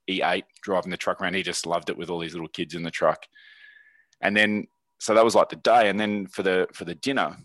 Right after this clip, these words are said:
they've got a, a thing in Australia, the Return and Services League, which is like a post World War One, the veterans all got together and would meet. And, uh, they started bars and clubs together. And it's a non, non-profit, still going now. My brother's on the board of one, uh,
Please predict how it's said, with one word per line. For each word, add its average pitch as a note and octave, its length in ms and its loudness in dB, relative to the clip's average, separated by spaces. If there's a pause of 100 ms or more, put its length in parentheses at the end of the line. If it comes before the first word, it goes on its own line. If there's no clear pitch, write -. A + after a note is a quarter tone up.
(160)
they've F2 120 -14
got A#2+ 160 0
a, F#2 240 2
a D2+ 60 -4
thing F#2 140 -10
in E2+ 80 -10
Australia, E2+ 280 -4
the E2+ 80 -6
Return E2+ 320 -10
and D#2+ 80 -14
Services F2 420 -6
League, A2+ 200 -4
which G#2+ 160 -8
is E2 120 -10
like E2 220 -2
a D#2+ 60 -8
post - 360 -6
World F2 180 -6
War E2 180 -4
One, E2+ 460 -2 (180)
the - 60 -6
veterans F2 420 -2
all E2+ 200 -6
got - 200 -6
together E2+ 380 -6
and E2 160 -8
would - 140 -14
meet. E2+ 260 -4 (580)
And, D2+ 280 -6
uh, D2+ 200 2
they D2+ 120 2
started E2+ 440 0
bars E2+ 380 4
and E2 100 -12
clubs F#2 320 -2
together. B2 320 -2 (320)
And - 140 -8
it's C2 220 -8
a E2+ 80 0
non, E2 360 -4
non-profit, F2 640 -2 (920)
still G#2+ 220 -2
going E2+ 260 -2
now. E2+ 400 -4 (800)
My F2+ 100 0
brother's F#2 300 2
on E2+ 100 -4
the E2 60 -4
board F2 300 -2
of F2 100 -4
one, E2 260 0
uh, D#2+ 400 -2